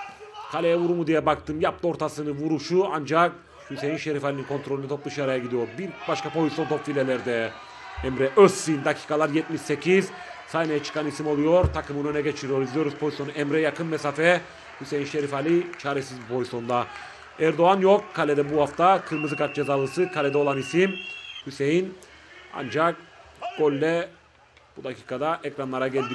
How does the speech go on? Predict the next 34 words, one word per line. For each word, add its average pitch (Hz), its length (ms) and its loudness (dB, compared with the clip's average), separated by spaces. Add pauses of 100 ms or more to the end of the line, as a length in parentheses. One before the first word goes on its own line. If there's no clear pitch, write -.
Bir 180 220 0
vuruş. 190 300 4
Kaleci 120 320 -4
Ufuk. 151 380 6 (400)
Yapmıyor 143 360 -4
hata 123 160 -4
o 127 60 -4
noktada. 131 420 -2
Kaleci 127 300 -4
Ufuk. 160 320 4 (800)
Eliyle 180 280 2
başlıyor 156 280 -2
Ufuk. 190 360 4 (1200)
İleri 151 200 -2
atılan 147 340 -2 (100)
top. 190 240 4 (360)
Gayü 135 220 -4
Çetinkaya 156 400 -4
takımının 147 440 -4
sağdan 160 400 -4
gelişiyor 139 360 -4
atağı. 139 460 2
Mustafa 156 280 -4
Yaşınses. 156 480 -2 (160)
Mustafa 156 260 -6
Yaşınses 175 580 2 (380)
girdi 175 260 -4
ceza 165 220 2
alanına. 156 240 2
Mustafa 190 800 8 (180)
ve 185 140 -4
topu 160 140 -2
filere 151 340 2
gönderiyor. 135 600 2